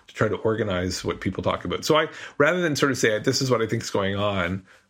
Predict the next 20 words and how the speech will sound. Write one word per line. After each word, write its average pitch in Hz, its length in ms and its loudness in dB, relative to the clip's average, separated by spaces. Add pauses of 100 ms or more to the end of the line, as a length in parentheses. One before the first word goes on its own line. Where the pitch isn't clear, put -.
(160)
again, 107 360 0
try 101 180 0
to 101 80 -4
do 101 100 -2
this 95 220 -2
thing 98 180 0
of 95 80 -4
just 107 180 -2
sort 113 140 0
of 107 60 -4
classifying 92 800 -2 (480)
and 110 140 -4
organizing 98 640 0
the 90 60 0
way 92 140 0
people 92 300 -4
are 82 40 -4
talking 92 400 -4
about 82 280 -6
it. - 60 -18